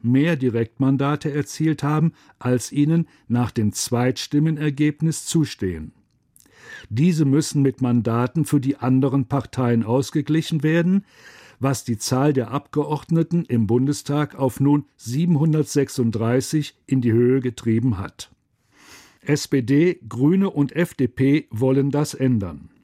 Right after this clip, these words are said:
Überhang- und Ausgleichsmandate sollen abgeschafft werden. Die Folge? Wahlkreissieger mit besonders schlechten Ergebnissen kämen nicht mehr in den Bundestag. Dagegen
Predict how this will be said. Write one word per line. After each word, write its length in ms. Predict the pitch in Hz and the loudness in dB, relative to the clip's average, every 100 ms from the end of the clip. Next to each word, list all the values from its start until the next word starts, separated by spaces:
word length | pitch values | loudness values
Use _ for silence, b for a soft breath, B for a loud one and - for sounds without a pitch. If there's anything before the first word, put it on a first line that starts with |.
| _ b b b - | _ b b b -4
Überhang- 640 | 139 160 156 147 175 180 - | 0 0 0 0 0 -2 -2
und 220 | 127 - | -4 -2
Ausgleichsmandate 1200 | 120 135 - 143 147 151 151 147 147 147 165 - | -2 -2 -2 -2 0 0 0 0 -2 -2 -4 -4
sollen 460 | 113 120 127 139 143 | -4 0 2 0 -2
abgeschafft 640 | - - 107 - 95 - - | -8 -8 -8 -8 -8 -8 -6
werden. 360 | 90 82 67 - _ _ _ _ - | -6 -6 -12 -18 _ _ _ _ -4
Die 100 | 110 | -4
Folge? 560 | - 120 135 143 202 - _ B B B B B - | -2 0 0 0 -2 -6 _ B B B B B -6
Wahlkreissieger 1120 | 113 127 151 - 156 160 - 175 175 180 185 B - | -2 0 -2 -2 -2 -2 -2 -2 0 0 -2 B -4
mit 220 | 127 - | -4 0
besonders 580 | 120 107 143 156 139 - | -2 0 2 2 0 -2
schlechten 440 | 135 156 - 165 | -2 -2 -2 -4
Ergebnissen 840 | 151 127 147 147 160 156 - 175 b b b - | -4 0 0 2 0 -2 0 -2 b b b -4
kämen 380 | 120 123 117 | 0 2 2
nicht 300 | 135 151 - | 2 0 0
mehr 140 | 147 147 | 0 2
in 140 | 135 | 2
den 200 | 135 127 | 2 0
Bundestag. 720 | 123 98 90 - 87 73 - _ _ _ _ | 0 -2 -4 -10 -12 -12 -18 _ _ _ _
Dagegen 720 | 98 123 131 131 147 156 180 | -4 -2 -2 -2 -2 -2 -4